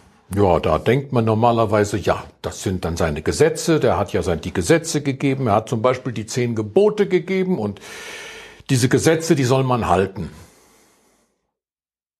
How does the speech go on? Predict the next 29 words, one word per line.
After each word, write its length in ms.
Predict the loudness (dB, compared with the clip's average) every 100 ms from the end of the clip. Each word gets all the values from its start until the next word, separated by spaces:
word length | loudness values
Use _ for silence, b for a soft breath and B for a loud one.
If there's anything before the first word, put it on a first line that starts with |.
| _ _ _ _ _ -20 b b b b b b _ _ _ _ _
Aber 300 | -10 -4 -4
hat 140 | -4 -8
er 120 | -10
Gesetze 580 | -8 -6 -10 -10 -12 -8
gegeben? 580 | -8 -8 -10 -10 -8
Hat 180 | -8 -4
er 80 | -2
Gebote 800 | 0 -2 0 2 2 2 0 -2
gegeben, 560 | -2 -2 -2 0 2 2
die 120 | 0
man 360 | -2 -2 0
halten 480 | 0 0 -4 -8 -8
soll? 500 | -4 -2 -2 -4 -8 _ _ _ _ _ _ _ _ _ _ _ _ _ b b b b -2
Wir 100 | 4
nehmen 240 | 4 6
jetzt 320 | 4 4 2
mal 160 | 2 2
als 300 | 2 -2 -4
Beispiel 580 | 0 0 -2 -2 0 2
nur 320 | 2 2 2
die 180 | 0 -6
zehn 320 | -4 -4 -2
Gebote, 520 | -6 -4 -4 -4 -6
mit 240 | -6 -2 0
denen 300 | 2 0 0
sozusagen 720 | -2 -2 -4 2 2 2 0
ja 120 | 2
seine 260 | 2 0 2
Ansprache 880 | 0 0 -4 0 4 4 2 -2